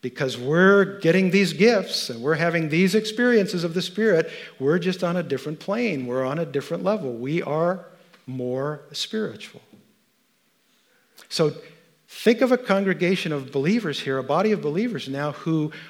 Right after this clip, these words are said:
are thinking of themselves, "We're the ones who are really knowing and experience the Holy Spirit. We're the truly spiritual ones."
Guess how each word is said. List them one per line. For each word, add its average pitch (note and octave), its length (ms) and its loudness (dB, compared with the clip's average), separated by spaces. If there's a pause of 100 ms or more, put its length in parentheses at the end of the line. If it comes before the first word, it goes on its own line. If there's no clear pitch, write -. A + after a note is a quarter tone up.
are C#3+ 120 -2
thinking A3+ 380 2
of C#3 60 0
themselves, C#3 600 -2
"We're D#3+ 260 2
the C#4 100 -2
ones D#3 380 -2
who D3+ 140 -6
are C#3+ 80 2
really F3+ 420 2
knowing E3+ 500 -2
and C#3+ 80 -2
experience F#3 640 -4
the C3 120 -4
Holy C#3+ 200 0
Spirit. G3+ 640 2 (180)
We're B3+ 520 6
the F3 100 0
truly F3+ 520 4
spiritual G3+ 600 2
ones." C3 400 -4